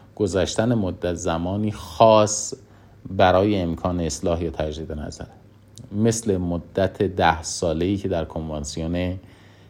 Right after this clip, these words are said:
هزار و نهصد و هشتاد و دوی حقوق دریاها پیش بینی شده بود برای اصلاح معاهده. اصلاح و تجدید نظر در معاهدات مستلزم، اه،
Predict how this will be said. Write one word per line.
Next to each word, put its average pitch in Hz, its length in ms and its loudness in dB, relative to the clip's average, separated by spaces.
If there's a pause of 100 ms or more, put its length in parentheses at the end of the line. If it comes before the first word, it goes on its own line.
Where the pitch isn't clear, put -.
(140)
هزار 90 400 2
و 92 40 0
نهصد 85 400 -2
و 85 40 2
هشتاد 80 500 -4
و 107 40 0
دوی 113 300 0
حقوق 82 440 -4
دریاها 78 560 -4
پیش - 280 -8
بینی 80 220 -8
شده 82 260 -6
بود 80 320 -8
برای 80 580 -4 (680)
اصلاح 82 420 0
معاهده. 76 520 -10 (1120)
اصلاح 143 420 4
و 117 60 2
تجدید 87 420 2
نظر 82 420 0
در 82 240 0
معاهدات 85 760 -2
مستلزم، 85 880 -2
اه، 98 400 -2